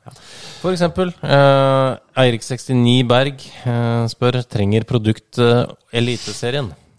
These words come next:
som man kaller det, at, eh, Vålerenga spiller på øverste nivå, eller skal vi bare slutte å snakke om produktet Eliteserien? Altså,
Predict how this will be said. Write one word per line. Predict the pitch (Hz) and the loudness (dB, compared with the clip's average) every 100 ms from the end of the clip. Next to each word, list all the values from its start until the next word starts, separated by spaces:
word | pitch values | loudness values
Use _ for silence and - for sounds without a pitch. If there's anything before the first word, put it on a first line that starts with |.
| _ _ _ _ | _ _ _ _
som | - | -14
man | 90 | -14
kaller | - 98 95 | -10 -10 -10
det, | - - - - | -14 -20 -16 -4
at, | 110 - | -4 0
eh, | 113 | -2
Vålerenga | 113 107 98 107 | 2 2 2 0
spiller | 113 | -2
på | 101 127 | 0 2
øverste | 107 - | 2 0
nivå, | 135 220 | 0 0
eller | 196 | -2
skal | 202 | -4
vi | 190 | -2
bare | 185 | -2
slutte | - 180 165 160 | -2 -6 -6 -6
å | |
snakke | - 170 - | -2 -2 0
om | 165 123 - | -4 -4 -4
produktet | 127 107 - - 123 | -4 -4 -6 -8 -8
Eliteserien? | 98 95 - 90 87 - - - - | -8 -10 -8 -10 -10 -16 -20 -16 -10
Altså, | 117 127 | -4 -4